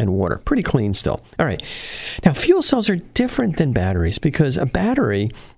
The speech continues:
has the energy coming from a chemical reaction that's already present in the battery, whereas a fuel cell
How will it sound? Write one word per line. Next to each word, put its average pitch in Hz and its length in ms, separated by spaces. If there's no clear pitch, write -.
has 170 420
the 156 220
energy 151 380
coming 151 300
from 139 240
a 120 60
chemical 180 460
reaction 131 480
that's 104 180
already 135 280
present 196 580
in 139 160
the 147 80
battery, 156 400
whereas 143 320
a 139 60
fuel 247 440
cell 98 400